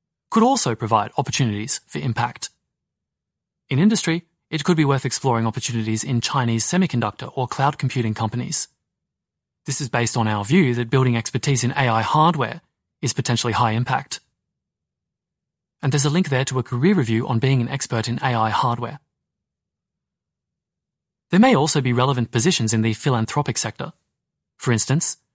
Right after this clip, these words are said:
Schmidt Futures has advertised research roles that address technology relations with China. Finally, it could be valuable to work on improving great power relations more broadly. For instance, through academic groups for foundations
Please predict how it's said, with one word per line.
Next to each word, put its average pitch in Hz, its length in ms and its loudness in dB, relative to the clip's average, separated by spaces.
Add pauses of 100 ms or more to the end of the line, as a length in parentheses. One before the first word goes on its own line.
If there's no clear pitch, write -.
Schmidt - 320 2
Futures - 520 0 (120)
has 139 160 -2
advertised 135 580 0
research 151 360 0
roles 135 300 -4 (220)
that 131 100 0
address 123 420 0
technology 127 460 0
relations 107 420 -2
with 117 140 -4
China. 117 400 -4 (520)
Finally, 170 500 0 (300)
it 175 120 -4
could 208 140 2
be 190 100 4
valuable 143 400 2
to 135 120 -6
work 117 260 0
on 117 100 2
improving 135 500 0
great 120 240 -2
power 131 320 2
relations 110 500 -2
more 110 220 0
broadly. 117 460 -4 (800)
For - 140 0
instance, 135 360 0
through 117 180 0
academic 127 400 0
groups - 300 -6
for - 120 -4
foundations 117 680 0